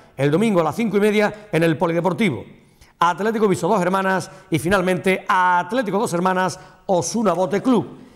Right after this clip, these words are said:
La clasificación. Líder, Araal, quince puntos. Trece para San Can, Dos Hermanas, Pedrera y La Barrera. Doce para el Palmar, con diez puntos, Atlético Dos Hermanas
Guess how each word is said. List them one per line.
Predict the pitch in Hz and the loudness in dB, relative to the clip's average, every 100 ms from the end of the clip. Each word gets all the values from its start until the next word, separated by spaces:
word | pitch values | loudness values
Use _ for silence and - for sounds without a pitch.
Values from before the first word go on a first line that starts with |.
| _ - | _ -4
La | 143 175 175 | 0 0 0
clasificación. | 180 180 190 165 170 220 220 131 95 - - _ _ _ _ _ _ - | -2 -2 -4 -4 -2 2 0 0 -8 -18 -20 _ _ _ _ _ _ -2
Líder, | 165 247 175 113 - 156 | 2 2 2 0 -4 -2
Araal, | 165 185 202 120 | 0 2 0 -4
quince | - 226 220 | -4 -2 0
puntos. | 185 147 110 92 - - _ _ - | 0 -2 -6 -14 -16 -20 _ _ -2
Trece | 196 214 240 | 0 2 0
para | 185 185 170 147 - - - _ _ | 0 0 0 -2 -6 -18 -20 _ _
San | - 214 226 180 | -2 -2 -2 -2
Can, | 196 139 117 | -2 -2 -4
Dos | 190 - | -4 -2
Hermanas, | 175 226 220 202 - - - - | -2 0 0 -2 -6 -20 -10 -2
Pedrera | 156 196 226 226 - | 0 2 2 0 0
y | 208 | 0
La | 202 | 0
Barrera. | 196 160 101 - - - | 0 -4 -6 -14 -20 -8
Doce | 127 202 208 | -4 -2 -2
para | 214 185 180 - | 0 0 0 -2
el | 151 | -2
Palmar, | 175 190 175 113 - - - | -2 0 -2 -4 -12 -20 -6
con | 143 | -2
diez | 175 131 | 0 0
puntos, | 233 190 240 233 - - | -2 0 0 0 -6 -2
Atlético | 165 160 160 190 240 175 | 2 2 0 0 0 0
Dos | 196 175 | 0 0
Hermanas | 202 208 214 - | 0 0 -2 -4